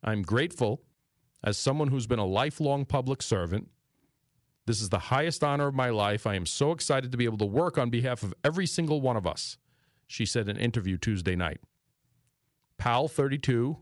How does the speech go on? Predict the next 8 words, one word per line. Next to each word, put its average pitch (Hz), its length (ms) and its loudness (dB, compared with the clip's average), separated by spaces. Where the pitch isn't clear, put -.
is 110 200 0
the 101 140 -2
director 117 540 2
of 98 120 -2
workforce 156 540 0
strategies 117 720 0
for - 240 -2
Innovate 143 480 0